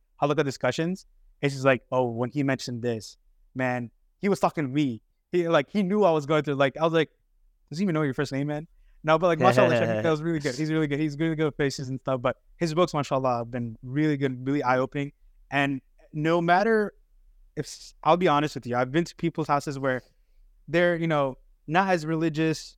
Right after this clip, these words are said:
Speaker 1: or, you know, in their journey are super religious and so on and so forth. This, again, idea of reli-, religiosity,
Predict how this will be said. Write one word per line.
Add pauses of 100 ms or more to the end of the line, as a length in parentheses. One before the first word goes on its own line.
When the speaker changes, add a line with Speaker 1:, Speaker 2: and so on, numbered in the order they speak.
(120)
Speaker 1:
or,
you
know,
in
their
journey
are
super
religious
and
so
on
and
so
forth. (340)
This,
again,
idea
of
reli-,
religiosity,